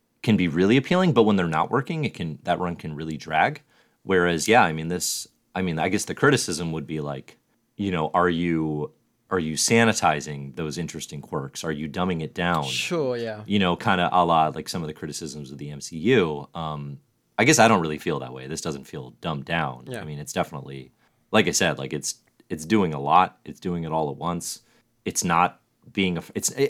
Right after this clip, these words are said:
Speaker 1: I am, you know, it, you know, we talked about, I can't believe they got away with it in terms of the, the continuity. I mean, there's a, there is a boldness, too, to the critiques of the White House and, and, you know, of, of saying, "Oh, this is a thing the U S military would do."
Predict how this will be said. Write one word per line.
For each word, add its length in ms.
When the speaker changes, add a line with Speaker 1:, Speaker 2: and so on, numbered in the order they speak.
Speaker 1:
I 120
am, 320
you 100
know, 160
it, 240
you 100
know, 40
we 60
talked 160
about, 120
I 40
can't 200
believe 140
they 80
got 140
away 120
with 160
it 60
in 80
terms 240
of 60
the, 240
the 80
continuity. 840
I 100
mean, 180
there's 180
a, 100
there 200
is 160
a 60
boldness, 420
too, 260
to 140
the 120
critiques 440
of 100
the 60
White 220
House 420
and, 500
and, 200
you 80
know, 100
of, 300
of 180
saying, 480
"Oh, 140
this 240
is 100
a 80
thing 240
the 100
U 220
S 140
military 500
would 160
do." 260